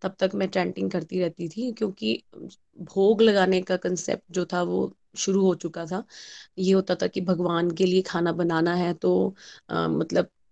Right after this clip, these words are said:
विचार जो हैं वो सही रहने चाहिए, चैंटिंग की तरफ ध्यान होना चाहिए। Otherwise पहले खाना बनाते समय ना यही होता था कि भाई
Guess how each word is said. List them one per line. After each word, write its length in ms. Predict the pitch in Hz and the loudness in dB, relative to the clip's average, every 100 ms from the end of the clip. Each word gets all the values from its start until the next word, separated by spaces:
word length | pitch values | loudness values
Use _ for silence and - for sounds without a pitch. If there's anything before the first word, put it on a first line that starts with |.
| 170 | -6
विचार 420 | 180 190 180 180 | 0 6 6 6
जो 120 | 180 | 2
हैं 120 | 185 | 0
वो 180 | 175 180 | 0 -2
सही 380 | 185 - 185 190 | -2 0 2 4
रहने 280 | 190 180 180 | 4 2 0
चाहिए, 380 | 180 175 175 170 | -2 -4 -2 -2
चैंटिंग 380 | 175 170 180 | -2 0 -2
की 80 | 175 | -4
तरफ 200 | 180 180 | -2 -2
ध्यान 320 | 170 175 170 | 0 -2 -2
होना 220 | 170 170 165 | -4 -4 -4
चाहिए। 260 | 180 190 | -2 0
Otherwise 420 | 185 185 190 190 | 0 0 -2 -6
पहले 240 | - 180 180 | -10 -6 -4
खाना 280 | 185 180 180 | -4 -4 -2
बनाते 380 | 180 170 180 | -4 -4 -6
समय 240 | 180 - 180 | -8 -8 -10
ना 80 | 214 | -8
यही 240 | 196 190 | -6 -8
होता 240 | 190 - | -8 -12
था 160 | 175 175 | -18 -18
कि 140 | - | -18
भाई 240 | 190 180 | -14 -12